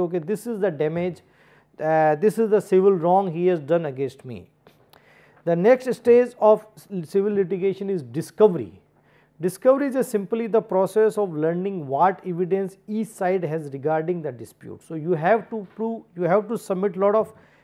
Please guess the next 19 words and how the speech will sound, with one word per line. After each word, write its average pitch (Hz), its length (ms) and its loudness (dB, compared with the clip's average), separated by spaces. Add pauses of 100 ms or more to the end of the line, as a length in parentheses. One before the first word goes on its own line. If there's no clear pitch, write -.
(160)
evidences, 220 680 2
like 127 200 -12
both 214 320 4
parties 196 460 4
they 185 160 -2
share 170 260 -2
evidences, 165 680 -6 (380)
and 226 240 2
you 190 120 -2
need 214 220 -4
to 233 120 0
understand 190 640 -6
in 147 140 -12
the 156 80 -4
law, 196 460 2 (520)
in 160 120 -10
civil 196 320 -2
cases, 214 440 0 (360)
you 185 200 -6